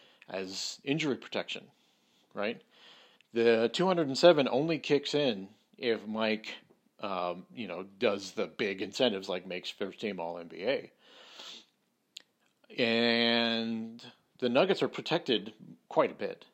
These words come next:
in his contract. And I think people just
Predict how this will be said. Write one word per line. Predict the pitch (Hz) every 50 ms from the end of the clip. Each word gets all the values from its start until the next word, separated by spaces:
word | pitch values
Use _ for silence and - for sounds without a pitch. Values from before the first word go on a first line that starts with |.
| _ _
in | - -
his | - - -
contract. | - - 135 127 120 120 98 - - - - _ _ _ _ _ _ - - - - - - - _ _ _ _ _ _ _ _
And | - 120
I | 113
think | 110 165 175 139
people | - - 165 185 180 - 165 160 156 151 139 131
just | 107 104 127 127 - - - -